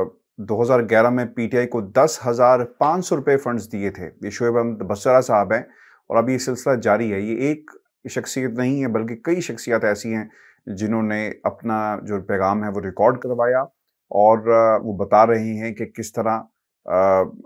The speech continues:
उनका नाम जो है इलेक्शन कमीशन of पाकिस्तान की तरफ से कहा गया कि इनका कोई ताल्लुक नहीं है। अच्छा, इलेक्शन कमीशन के फैसले में मेरी कंपनी को कैनेडियन कंपनी जाहिर किया गया है, शोएब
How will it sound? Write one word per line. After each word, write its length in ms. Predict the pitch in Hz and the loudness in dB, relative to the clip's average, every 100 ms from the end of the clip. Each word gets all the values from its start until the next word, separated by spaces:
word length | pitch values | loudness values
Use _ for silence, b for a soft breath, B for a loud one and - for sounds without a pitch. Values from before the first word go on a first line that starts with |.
| - | -10
उनका 340 | 113 120 110 | -2 4 4
नाम 380 | 107 101 110 131 | 4 2 2 0
जो 120 | 110 | -2
है 180 | 104 113 | 0 -2
इलेक्शन 440 | - 101 101 113 | -2 -6 -6 -6
कमीशन 300 | 107 101 104 | -6 -6 -6
of 60 | 104 | -2
पाकिस्तान 500 | 95 98 95 113 117 | -2 -2 -2 -2 -2
की 60 | |
तरफ 180 | 104 104 | -4 -6
से 100 | 95 | -6
कहा 200 | 101 92 | -4 -4
गया 200 | 95 95 | -2 -4
कि 140 | 95 104 | -4 -6
इनका 220 | 101 95 | -6 -6
कोई 180 | 98 101 | -6 -4
ताल्लुक 360 | 87 92 - | -4 -4 -10
नहीं 120 | 90 | -10
है। 80 | 92 | -8
अच्छा, 160 | 87 117 | -6 -2
इलेक्शन 280 | 120 160 151 | -2 -2 -4
कमीशन 400 | 143 139 151 139 | -4 -4 -4 -4
के 140 | 151 | -4
फैसले 340 | 131 117 127 | 0 0 0
में 220 | 127 127 131 b b b 101 | -2 -4 -6 b b b -2
मेरी 240 | 107 127 | 0 0
कंपनी 420 | 131 123 117 135 | 0 -2 0 -2
को 160 | 131 127 | -2 -4
कैनेडियन 640 | 131 127 127 135 147 151 | -4 -2 0 0 0 -2
कंपनी 520 | 143 123 117 127 127 120 | 0 -2 0 -4 -4 -2
जाहिर 340 | 104 110 117 | -2 -2 -2
किया 260 | 104 117 107 | -2 -2 0
गया 240 | 101 101 | 0 0
है, 180 | 104 107 | 0 -4
शोएब 560 | - 110 107 117 107 | -6 -6 -4 -4 -6